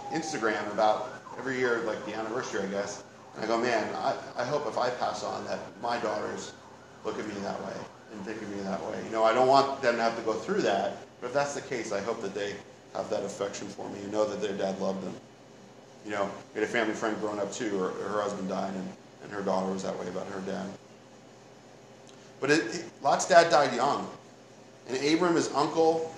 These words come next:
he was the oldest brother of their family, steps in, I think.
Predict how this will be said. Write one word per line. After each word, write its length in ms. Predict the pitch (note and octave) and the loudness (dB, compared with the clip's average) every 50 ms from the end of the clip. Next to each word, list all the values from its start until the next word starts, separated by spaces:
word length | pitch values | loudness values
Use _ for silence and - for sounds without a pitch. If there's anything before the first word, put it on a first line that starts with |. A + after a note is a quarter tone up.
| A2 | -8
he 60 | A2+ | -6
was 160 | A#2 A2+ A2+ A#2 | -4 -4 -4 -2
the 60 | - | 2
oldest 340 | B2+ C#3 C#3+ C#3+ C3+ C3+ B2 | 4 4 4 4 2 0 2
brother 460 | B2+ B2+ C3 C#3 C#3+ C#3 C#3 C#3 C#3 | 4 6 6 8 8 6 6 4 0
of 500 | - A2+ A#2 A2 A2+ A2+ - - - G#2 A#2 | 0 2 4 4 4 2 -2 -8 -8 -6 -4
their 120 | B2 A2+ | -4 -4
family, 500 | A2+ - B2+ A#2 A#2+ B2 B2 B2 B2 B2+ C3 - - - - - - - - | -2 -2 -2 0 0 0 0 -2 -4 -4 -8 -12 -16 -20 -20 -20 -20 -20 -20
steps 400 | - - - D#3 D3+ - - - | -16 -4 0 2 2 2 2 2
in, 140 | D#3 C#3+ A#2+ | 2 2 2
I 80 | G#2+ - | 0 -2
think. 260 | - G#2+ G2 F#2 | -2 -4 -6 -6